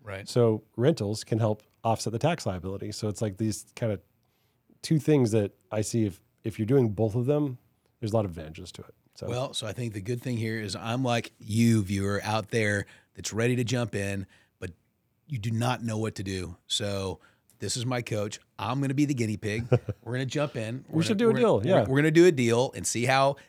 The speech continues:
Speaker 1: simple it is. Take the fear out of it, and we're gonna document it, video it, and then we're gonna show you how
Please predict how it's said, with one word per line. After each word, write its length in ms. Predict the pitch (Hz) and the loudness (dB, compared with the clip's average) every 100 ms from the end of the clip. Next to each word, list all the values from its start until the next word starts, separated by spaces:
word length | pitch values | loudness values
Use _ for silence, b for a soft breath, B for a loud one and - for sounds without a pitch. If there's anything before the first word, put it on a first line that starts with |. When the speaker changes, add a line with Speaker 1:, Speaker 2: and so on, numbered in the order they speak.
| B | B
Speaker 1:
simple 500 | - - 131 131 160 | -6 -2 0 0 2
it 100 | 151 | 4
is. 520 | 117 104 110 120 - _ _ | 2 0 -2 -2 -6 _ _
Take 240 | 123 120 | -2 0
the 60 | 123 | -6
fear 360 | - 208 208 | 0 2 6
out 220 | 156 120 117 | 6 6 6
of 120 | 117 | 2
it, 160 | 151 - | -2 -8
and 120 | 120 | -8
we're 40 | 117 | -2
gonna 140 | 113 | -2
document 560 | 92 135 156 165 151 139 | 0 2 2 0 0 0
it, 140 | 147 b b - | -2 b b -10
video 420 | 101 151 151 127 | -2 2 4 6
it, 220 | 123 - b b _ | 4 0 b b _
and 80 | 117 | -4
then 120 | 127 | -2
we're 60 | 120 | -4
gonna 60 | |
show 180 | 104 - | -4 -4
you 140 | 139 117 | -2 -2
how 180 | 110 | -4